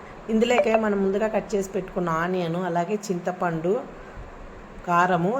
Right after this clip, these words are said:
జీలకర్ర, అలాగే టేస్ట్కి సరిపడా సాల్ట్ని యాడ్ చేస్తున్నాను. ఇది లోపల స్టఫింగ్కి సాల్ట్ యాడ్ చేశాను. మళ్ళీ శనగపిండిలో కలుపుకున్నప్పుడు కూడా యాడ్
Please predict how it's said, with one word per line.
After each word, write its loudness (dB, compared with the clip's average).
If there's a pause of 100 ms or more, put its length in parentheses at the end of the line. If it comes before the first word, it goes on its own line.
(120)
జీలకర్ర, 4 (160)
అలాగే 2 (280)
టేస్ట్కి -2
సరిపడా -2
సాల్ట్ని 2
యాడ్ -4
చేస్తున్నాను. -6
ఇది 0
లోపల 4
స్టఫింగ్కి 0
సాల్ట్ 0
యాడ్ 0
చేశాను. -2 (100)
మళ్ళీ 2
శనగపిండిలో 0
కలుపుకున్నప్పుడు -2
కూడా 0 (560)
యాడ్ -2